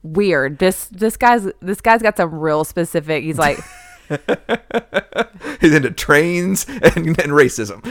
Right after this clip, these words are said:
Speaker 2: <laughs> Like
Speaker 1: Trains and old financial, like, he, he was really gearing up to, uh, blackmail somebody on something weird.
Speaker 2: Or, I mean, was there gonna be a train robbery? Or, I don't know.
Speaker 1: Who knows now? I mean, listen, yeah, like, this is,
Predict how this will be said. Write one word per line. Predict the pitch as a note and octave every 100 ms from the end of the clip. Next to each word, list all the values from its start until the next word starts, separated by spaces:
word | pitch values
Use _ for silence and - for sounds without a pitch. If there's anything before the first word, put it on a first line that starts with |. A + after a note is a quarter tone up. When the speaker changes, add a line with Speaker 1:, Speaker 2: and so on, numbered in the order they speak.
| B3+
Speaker 2:
<laughs> | C3+ -
Like | F3+ - - - _ _ _
Speaker 1:
Trains | - G#3 G#3+ A3+ A3+ A3+
and | F#3 F3 E3+ F3 -
old | F#3+ G3+
financial, | G#3 A3 A3 A#3
like, | G3+ F#3+ F3+
he, | G3+ A#3 _ - -
he |
was | C4+ B3+
really | B3+ D#4
gearing | C4+ C4+ B3+
up | A#3 A3+
to, | A#3 G3+ G3 F#3+ F#3 F3+ F3+ -
uh, | E3 D#3+ D#3+
blackmail | D#3+ E3+ F3+ E3+
somebody | D#3+ F#3 F3+ F3 E3+
on | D#3+ D#3
something | G3 D#3+ D3+
weird. | C#3+ G#2 D3 B3
Speaker 2:
Or, | F3 C#3+
I | C3+
mean, | C#3
was | C#3+
there | C#3+
gonna | D3
be | C#3+
a | D3
train | - D3 C#3+
robbery? | D3 C#3+ D3+ D3+ D#3 D3+
Or, | A2+ G#2+
I | A#2
don't | B2+
know. | B2
Speaker 1:
Who | A#2+
knows | D#3+ A3+ A3+ F3+
now? | D#3+ G3+
I | F3
mean, | D#3+ - -
listen, | F#3+ -
yeah, | F#3 E3 D#3
like, | E3+ - _ -
this | E3+
is, | G#3+